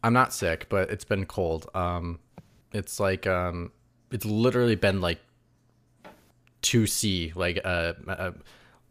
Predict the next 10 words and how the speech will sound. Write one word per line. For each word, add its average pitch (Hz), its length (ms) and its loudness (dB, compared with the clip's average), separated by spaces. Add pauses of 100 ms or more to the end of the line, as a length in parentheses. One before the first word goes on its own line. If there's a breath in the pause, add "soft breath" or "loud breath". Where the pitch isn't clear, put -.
(320 loud breath)
literally 165 380 8
my 139 160 6
roommates 113 500 6
wanted 104 280 4
to - 80 -10
turn 104 160 2
on 98 100 2
the 85 60 -4
heat. - 440 -8
<laughs> - 60 -20